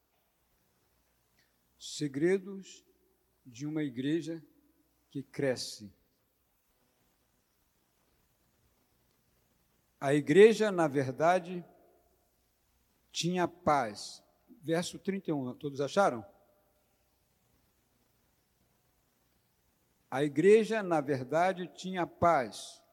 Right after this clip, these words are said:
por toda a Judéia, Galiléia e Samaria,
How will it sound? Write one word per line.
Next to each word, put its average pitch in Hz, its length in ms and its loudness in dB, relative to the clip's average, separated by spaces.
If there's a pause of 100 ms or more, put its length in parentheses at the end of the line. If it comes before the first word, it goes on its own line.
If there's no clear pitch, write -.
por 135 200 -2
toda 233 420 4
a 202 60 4
Judéia, 175 680 2 (360)
Galiléia 151 800 2 (480)
e 127 60 -10
Samaria, 147 760 0